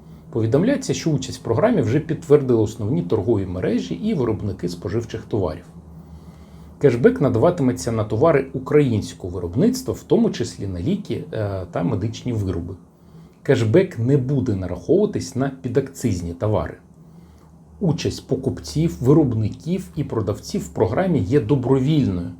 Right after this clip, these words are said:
Тож, чи є кешбек на конкретний товар в конкретному магазині, е, покупця інформуватимуть безпосередньо в магазині. Це також можна буде перевірити на сайті програми.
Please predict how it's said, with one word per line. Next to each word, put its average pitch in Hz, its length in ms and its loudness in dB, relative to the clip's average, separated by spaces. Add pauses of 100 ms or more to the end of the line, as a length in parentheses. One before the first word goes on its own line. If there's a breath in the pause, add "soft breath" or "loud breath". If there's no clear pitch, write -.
(360 soft breath)
Тож, 123 240 -2
чи - 200 -2
є 131 240 6
кешбек 95 680 -4
на 107 220 -4
конкретний 107 600 -4
товар 170 340 0
в - 120 -14
конкретному 110 680 0
магазині, 104 720 0 (580 loud breath)
е, - 40 -12 (120)
покупця 120 520 -4
інформуватимуть 135 880 2
безпосередньо 127 720 -2
в 98 80 -2
магазині. 104 580 2 (480 loud breath)
Це - 160 0
також - 420 -2
можна 110 280 0
буде 98 220 -2
перевірити 104 680 0
на 120 120 0
сайті 107 580 -4 (180)
програми. 82 460 -6